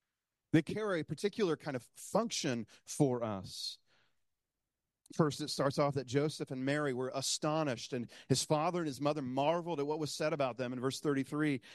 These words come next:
Uh, Luke hasn't been shy about these prophesy-, prophecies. We've seen Zechariah said that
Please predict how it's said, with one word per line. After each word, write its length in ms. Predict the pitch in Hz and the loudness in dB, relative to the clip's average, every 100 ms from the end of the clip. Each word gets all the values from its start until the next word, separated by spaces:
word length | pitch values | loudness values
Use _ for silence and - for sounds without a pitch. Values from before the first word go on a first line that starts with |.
| - | 0
Uh, 120 | 151 156 | 2 4
Luke 200 | 190 208 | 2 2
hasn't 260 | 185 185 | 0 0
been 80 | 175 | -4
shy 360 | 143 160 151 180 | -2 -2 2 2
about 200 | 156 151 | 2 0
these 160 | 147 | -4
prophesy-, 640 | - 160 165 147 170 165 170 - | 0 0 0 0 2 2 0 0
prophecies. 520 | 147 160 175 170 139 | 0 0 0 -2 0
We've 120 | 139 | 0
seen 220 | - 160 - - - | 2 0 -2 -10 -4
Zechariah 680 | 117 156 156 156 151 160 156 | 2 2 2 2 2 0 -2
said 240 | - 147 | -2 -2
that 140 | 139 | -2